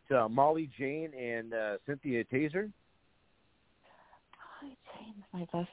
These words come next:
Speaker 2: friend in the whole wide <laughs> world. Yes, I'm very, I know them both very well. Yes.
Speaker 1: Yeah, uh, uh, yeah, they've, uh,
Speaker 2: <laughs>
Speaker 1: uh, yeah, they've,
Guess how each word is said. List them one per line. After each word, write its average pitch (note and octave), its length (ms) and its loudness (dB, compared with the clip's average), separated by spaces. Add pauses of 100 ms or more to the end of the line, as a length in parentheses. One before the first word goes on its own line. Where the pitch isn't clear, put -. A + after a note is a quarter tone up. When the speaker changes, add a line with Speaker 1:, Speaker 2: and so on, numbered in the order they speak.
Speaker 2:
friend D#3+ 220 -6
in D3+ 120 -6
the D3 80 -4
whole F#3 320 0
wide E3 240 6
<laughs> E3 60 2
world. F#3 440 6
Yes, D3+ 300 2
I'm D3+ 200 6
very, C#3+ 360 4 (320)
I C#3 100 4
know C#3 160 4
them C3 160 2
both B2 260 0
very B2 260 4
well. A#2+ 220 -2
Yes. - 1700 8
Speaker 1:
Yeah, E3 300 6
uh, D3+ 40 -2
uh, C#3+ 300 2
yeah, E3 160 -2 (100)
they've, D#3 280 -4
uh, C#3+ 300 2 (540)
Speaker 2:
<laughs> - 0 -
Speaker 1:
uh, D3+ 240 2
yeah, G3 180 0
they've, F3+ 240 0